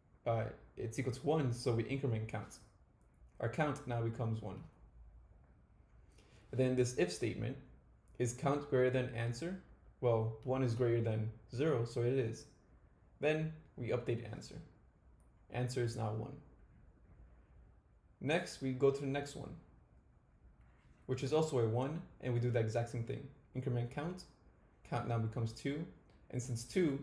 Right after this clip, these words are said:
is greater than one, we also, um, update answer to equal to our count. But now we're at zero. At zero, what we're doing is we're resetting count. So now count goes from two to zero.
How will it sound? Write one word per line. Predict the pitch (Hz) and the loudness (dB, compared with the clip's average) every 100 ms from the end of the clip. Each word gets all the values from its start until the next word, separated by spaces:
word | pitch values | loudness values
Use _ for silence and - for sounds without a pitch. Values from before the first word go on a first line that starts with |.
| - | -8
is | 113 | -4
greater | - 120 | 0 2
than | 113 113 | 2 0
one, | 123 165 131 160 - - - - - - | 0 0 -2 -4 -10 -20 -20 -20 -20 -6
we | 127 117 | -4 4
also, | 143 143 110 107 113 - | 6 6 2 -4 -8 -4
um, | 117 110 107 113 - | 0 0 0 -4 -4
update | 110 - 113 104 | -4 -2 -4 -4
answer | 107 - 120 - - - - | -6 -4 -6 -6 -12 -20 -14
to | - | -8
equal | 113 117 | -4 -4
to | - 107 | -2 -4
our | |
count. | 107 - - - - - - - - - - - - - - - - - - - - - | -4 -6 -12 -20 -20 -20 -20 -20 -20 -20 -20 -20 -20 -20 -20 -20 -20 -20 -20 -20 -14 0
But | 139 | 4
now | 170 | 8
we're | 185 | 8
at | 160 | 8
zero. | 131 147 113 110 - - - - - - - - - - | 6 4 4 2 -6 -20 -20 -20 -20 -20 -20 -20 -20 -6
At | 123 120 | -2 2
zero, | 180 202 185 190 - - - | 6 6 6 0 -8 -16 -2
what | 120 | 0
we're | 131 | 2
doing | 135 165 117 | 0 -2 0
is | 113 110 | 2 2
we're | 120 | 0
resetting | 110 127 160 - 147 151 113 110 110 | 0 0 -2 0 2 2 2 -2 -2
count. | 135 123 - - - - - - - _ _ - - - - - - | -4 -4 -8 -14 -20 -20 -20 -20 -20 _ _ -20 -20 -20 -20 -20 -20
So | - 120 | -4 2
now | 143 165 117 - - | 4 2 0 -8 -4
count | 147 131 - - 131 | 0 0 -2 -10 0
goes | 120 - | 0 0
from | 117 | -4
two | - 175 165 165 - | -2 0 0 -2 -4
to | |
zero. | 113 107 | 0 0